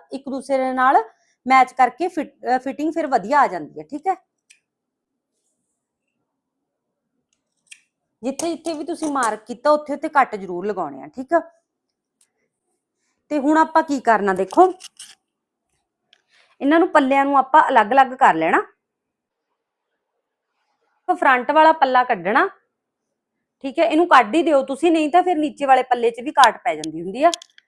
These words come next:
ਹੁਣ ਦੇਖੋ ਆ ਮੈਂ ਫਰੰਟ ਵਾਲਾ ਪੱਲਾ ਹੀ ਲਾਈਨਿੰਗ ਦਾ ਲਿਆ, ਆਪਾਂ ਇਹਨੂੰ ਜਿਸ ਤਰੀਕੇ ਨਾਲ ਪਹਿਲਾਂ ਸੈੱਟ ਕਰਕੇ ਰੱਖਿਆ ਸੀ ਉਸ ਤਰੀਕੇ ਨਾਲ ਹੀ ਇਹਦੇ ਉੱਪਰ ਆਪਾਂ ਸੈੱਟ ਕਰ ਲਓ। ਤੇ ਹੁਣ ਆਪਾਂ ਮੂਰਲੇ ਪੱਲੇ ਦੇ ਵਿੱਚ ਕਾਟ ਪਾ ਲਓ।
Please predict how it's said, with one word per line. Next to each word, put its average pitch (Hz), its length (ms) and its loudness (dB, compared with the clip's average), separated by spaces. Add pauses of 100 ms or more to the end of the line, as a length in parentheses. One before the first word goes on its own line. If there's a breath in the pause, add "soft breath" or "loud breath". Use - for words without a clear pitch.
(260)
ਹੁਣ 285 120 -2
ਦੇਖੋ 320 220 -2
ਆ 349 100 6
ਮੈਂ 370 160 2
ਫਰੰਟ 294 320 -2
ਵਾਲਾ 330 240 4
ਪੱਲਾ 277 340 2
ਹੀ 285 120 -2
ਲਾਈਨਿੰਗ 233 460 0
ਦਾ 247 100 6
ਲਿਆ, 247 280 2 (1500)
ਆਪਾਂ 269 260 4
ਇਹਨੂੰ 320 220 2
ਜਿਸ 285 160 -2
ਤਰੀਕੇ 302 400 -4
ਨਾਲ 294 120 0
ਪਹਿਲਾਂ 294 300 2
ਸੈੱਟ 311 240 0
ਕਰਕੇ 262 340 -2
ਰੱਖਿਆ 262 280 -4
ਸੀ 320 160 -6
ਉਸ 277 240 -4
ਤਰੀਕੇ 247 320 -8
ਨਾਲ 226 180 0
ਹੀ 226 200 -4
ਇਹਦੇ 233 120 -2
ਉੱਪਰ 277 240 -4
ਆਪਾਂ 247 220 -2
ਸੈੱਟ 269 260 -2
ਕਰ 170 220 -2
ਲਓ। 285 180 4 (380 soft breath)
ਤੇ 285 80 2
ਹੁਣ 262 180 0
ਆਪਾਂ 254 280 4
ਮੂਰਲੇ 277 360 0
ਪੱਲੇ 254 280 0
ਦੇ 233 120 2
ਵਿੱਚ 220 260 -8 (180)
ਕਾਟ 214 320 4
ਪਾ 214 100 4
ਲਓ। 311 180 4